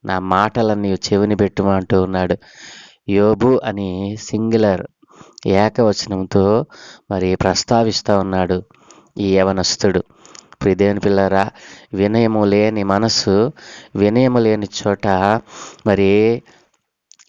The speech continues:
జ్ఞానము పనిచేయదు కదూ. కాబట్టి ఎలుహు మాటలు ప్రారంభంలోనే మరి వినయము లోపించినవిగా మనకు కనబడతా ఉన్నాయి.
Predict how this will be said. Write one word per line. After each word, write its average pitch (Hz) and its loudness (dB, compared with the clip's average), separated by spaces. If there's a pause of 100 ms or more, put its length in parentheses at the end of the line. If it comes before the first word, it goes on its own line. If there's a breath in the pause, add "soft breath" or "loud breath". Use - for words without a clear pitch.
(120)
జ్ఞానము 101 0
పనిచేయదు 117 0
కదూ. 117 -2 (680)
కాబట్టి 113 0
ఎలుహు 120 2
మాటలు 104 0 (680 loud breath)
ప్రారంభంలోనే 110 0 (380 loud breath)
మరి 95 2
వినయము 117 2
లోపించినవిగా 104 0
మనకు 95 -2
కనబడతా 95 -2
ఉన్నాయి. 92 0